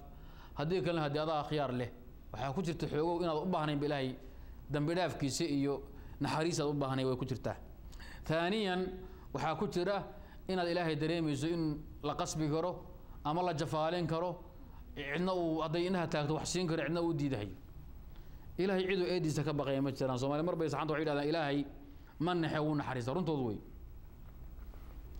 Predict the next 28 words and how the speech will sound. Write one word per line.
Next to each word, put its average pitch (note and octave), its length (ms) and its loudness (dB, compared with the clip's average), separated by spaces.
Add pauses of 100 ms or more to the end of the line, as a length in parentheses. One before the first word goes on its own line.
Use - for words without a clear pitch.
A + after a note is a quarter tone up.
(220)
لأنه G#3 340 4
النحدنت F#3+ 440 4
ليست F#3 320 2
من G#3 160 2
صفات E3 400 2
الله G3 280 4
ونقص D#3+ 460 2
وي. B2+ 220 0 (1080)
نقص - 320 2
وإلهي F3+ 420 2
ليست F#3 220 2
من F3 140 0
أسمائه F#3 480 0 (380)
ولا F#3+ 240 8
من F#3+ 160 8
صفاته. C#3 460 2 (320)
لكن D#3 320 6
نحرسه D#3 320 4
صح D3 200 2
وي. A2 160 0 (840)
إلهي D#3+ 260 4
ما E3+ 160 4
نحي D#3+ 280 2
ونحرسه D3+ 520 2
رنتوت - 340 0
وي. F#2+ 100 -4 (460)
وتوحيد C3+ 360 2
صحيحة. D#3 420 0